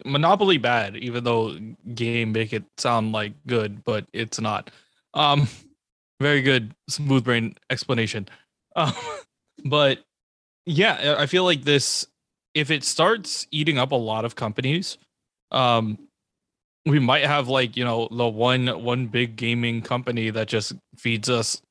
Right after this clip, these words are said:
one thing at a time. But at, at the moment, like,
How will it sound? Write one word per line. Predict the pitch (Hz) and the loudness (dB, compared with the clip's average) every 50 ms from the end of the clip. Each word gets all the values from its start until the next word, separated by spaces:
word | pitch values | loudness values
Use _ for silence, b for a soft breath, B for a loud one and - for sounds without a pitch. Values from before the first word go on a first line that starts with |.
| _ _ _ | _ _ _
one | - 131 120 117 117 113 | -2 0 2 2 2 0
thing | - 123 120 120 | 0 0 0 2
at | 117 113 | 2 2
a | 120 | 0
time. | 113 101 127 135 143 113 104 101 - _ _ _ _ _ _ _ _ _ _ _ _ | 0 0 2 2 2 0 -2 -6 -12 _ _ _ _ _ _ _ _ _ _ _ _
But | - 135 135 139 139 _ _ _ _ _ _ _ _ _ _ _ _ _ _ _ _ - | 0 0 0 0 -2 _ _ _ _ _ _ _ _ _ _ _ _ _ _ _ _ -2
at, | 165 185 180 - - | -2 -2 -2 0 0
at | 165 180 160 | 0 2 2
the | 165 | 2
moment, | 147 139 151 160 156 147 131 117 | 2 4 4 4 4 2 0 0
like, | 127 123 117 - - - - | 0 -2 -2 -4 -6 -14 -20